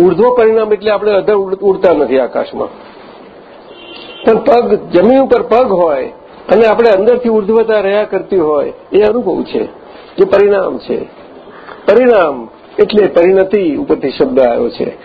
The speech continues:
એટલે જેવી પરિણતિ એવું પરિણામ. પરિણતિ જેવી હોય એ પ્રમાણે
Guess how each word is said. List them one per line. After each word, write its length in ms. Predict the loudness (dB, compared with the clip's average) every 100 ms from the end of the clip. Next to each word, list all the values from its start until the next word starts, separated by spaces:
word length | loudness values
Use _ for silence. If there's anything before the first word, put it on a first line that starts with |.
| -8 0
એટલે 160 | 2
જેવી 220 | 2 2
પરિણતિ 520 | 2 2 2 2 0 0
એવું 220 | 0 -2
પરિણામ. 520 | -2 -2 -2 -6 -10 -16 -20 -20 -20 -20 -20 -20 -20 -20 -4
પરિણતિ 640 | 2 4 4 2 2 -2 -4 -2
જેવી 280 | 0 2 2
હોય 440 | 0 0 -2 -6 -12 -6 0
એ 120 | 2
પ્રમાણે 600 | 4 2 2 2 0